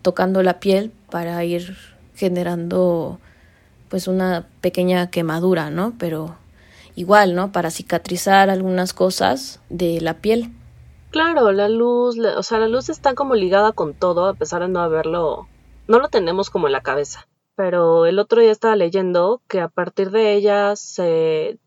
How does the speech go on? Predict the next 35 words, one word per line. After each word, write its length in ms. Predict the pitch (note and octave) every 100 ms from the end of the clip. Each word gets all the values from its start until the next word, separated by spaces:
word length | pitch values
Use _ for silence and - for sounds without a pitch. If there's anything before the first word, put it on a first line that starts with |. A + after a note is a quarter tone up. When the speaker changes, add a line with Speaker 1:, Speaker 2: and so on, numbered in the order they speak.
| _
Speaker 2:
de, 260 | - D#3+ -
cuando 240 | - F3 F3
ya 120 | F#3
se 120 | A3
supo 240 | A3 -
la 100 | G#3
velocidad 400 | E3 D3+ D3 E3+
de 80 | F3+
la 140 | F#3+ D3+
luz, 320 | D#3 G3 G#3+
se 100 | G3
pudo 220 | - F3+
saber 580 | E3+ D3 E3 E3+ E3+ E3 _ _
qué 160 | G3 F3+
era 120 | E3+
un 120 | D3+
metro, 400 | D3 D3 - F3
o 60 | G3
sea, 220 | E3 D3+
de 80 | C3+
establecer 520 | - D#3 D3 - D#3+
la 120 | F3
distancia 720 | D3+ - D3+ D3+ D#3+ C#3+ - _ _ _ _ _ _ _
oficial. 680 | E3 E3 - E3 D3 A3+ B3 _ _ _ _ _ _ _ _ _ _ _ _ -
No 100 | A3+
me 80 |
hagan 140 | A3 G3+
mucho 220 | F3+ F3+
caso, 280 | F3 D#3 E3
luego 260 | F3 F#3+ F#3+
prometo 640 | A3 E3 E3+ - E3 - _ _ _ _
darles 480 | F3+ F3 E3 E3+ -
el, 400 | D#3+ D3 C#3+ E3 _ _ _ _ _ -
el 140 | E3
dato. 500 | F#3 F#3 - G3+ D#4